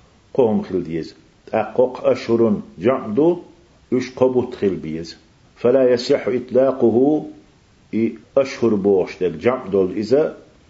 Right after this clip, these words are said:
قنل كزق خليش يوش دول إذا قابت الكزق خليش يوش دول إذا فلا يصح إطلاقه، إي أشهر ألا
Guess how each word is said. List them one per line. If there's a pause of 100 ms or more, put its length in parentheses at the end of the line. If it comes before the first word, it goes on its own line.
(120)
قنل
كزق
خليش
يوش
دول
إذا
قابت
الكزق
خليش
يوش
دول
إذا (480)
فلا
يصح
إطلاقه، (420)
إي
أشهر
ألا